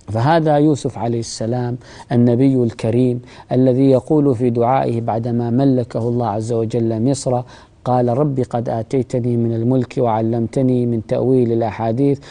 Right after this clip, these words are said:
فاطر السماوات والأرض، أنت ولي في الدنيا والآخرة، توفني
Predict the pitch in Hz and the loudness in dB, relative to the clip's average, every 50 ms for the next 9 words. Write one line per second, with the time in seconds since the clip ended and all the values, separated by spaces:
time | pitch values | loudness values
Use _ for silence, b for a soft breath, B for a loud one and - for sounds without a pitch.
0 | B B B - - 156 139 127 - 135 117 120 110 - - 127 123 120 120 120 | B B B -2 0 0 0 0 -2 -2 -2 -2 -4 -6 -6 -4 -4 -2 -2 -2
1 | 120 131 143 139 131 - - 123 117 120 123 123 127 - - 151 151 151 - - | -2 -2 -2 -2 -4 -4 -4 -4 -2 -2 -2 -2 -4 -6 -4 -2 0 0 0 0
2 | 143 131 123 123 120 131 139 139 131 127 123 113 110 120 110 117 127 147 147 143 | 0 2 2 2 2 2 0 0 2 0 0 0 -2 -4 -6 -2 -2 0 0 2
3 | 135 127 123 120 120 120 - 143 143 143 - 156 156 160 - 185 160 - 151 139 | 0 0 -2 -2 -4 -4 -2 -2 -2 -2 -2 -2 -4 -2 -2 -4 -4 -2 0 0
4 | 127 113 - - 135 127 127 139 147 | 0 -2 -2 -2 -2 0 0 0 -2